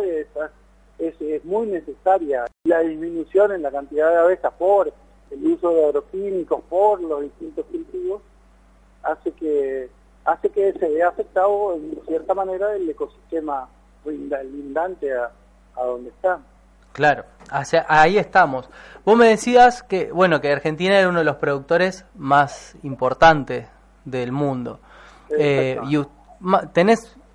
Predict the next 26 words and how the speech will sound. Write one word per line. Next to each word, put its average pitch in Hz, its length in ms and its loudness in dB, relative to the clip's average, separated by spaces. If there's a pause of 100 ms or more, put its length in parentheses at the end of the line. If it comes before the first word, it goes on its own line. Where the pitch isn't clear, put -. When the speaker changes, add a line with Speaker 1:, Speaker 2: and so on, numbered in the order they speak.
(140)
Speaker 2:
te 143 120 -4
saco 190 240 2
un 185 80 -2
poco 180 220 4
del 156 180 2
tema, 185 260 4
pero 151 280 0
¿cuánto, 190 540 0
cuánto 180 280 2
estamos 160 760 -2 (120)
produciendo 147 760 0
y 131 80 -8
cuánto 160 260 -2
se 147 120 -10
está, 156 220 -4
y 139 100 -8
si 135 100 -12
se - 120 -18
está - 160 0
exportando, 147 580 -4
cuánta 151 280 -8
cantidad? 135 400 -2
¿Sabés 156 280 2
más 175 220 0
o 165 40 -4
menos? 175 340 -2